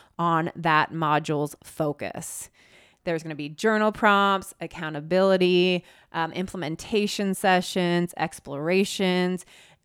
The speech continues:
uh, daily or a group space, a private group space where we'll have almost daily interaction so I can keep nudging you into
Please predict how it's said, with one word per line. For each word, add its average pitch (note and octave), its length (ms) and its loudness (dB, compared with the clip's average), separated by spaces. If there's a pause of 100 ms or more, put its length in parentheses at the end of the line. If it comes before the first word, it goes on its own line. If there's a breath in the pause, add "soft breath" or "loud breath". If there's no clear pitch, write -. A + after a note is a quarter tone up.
(120)
uh, D#3+ 260 2 (120)
daily G3+ 480 2
or E3+ 200 2
a - 80 -6
group F#3 460 2
space, F#3 520 -2
a G3 60 -4
private F#3+ 340 2
group - 200 -6
space - 360 0
where F3+ 100 0
we'll F3 160 4
have F#3+ 280 0
almost B3 420 -2
daily F#3+ 320 2
interaction F#3 640 -2
so G#3 140 -2
I F3 60 2
can F#3+ 140 -6 (100)
keep - 260 -12
nudging F3+ 500 -2
you E3+ 160 2
into E3 760 -2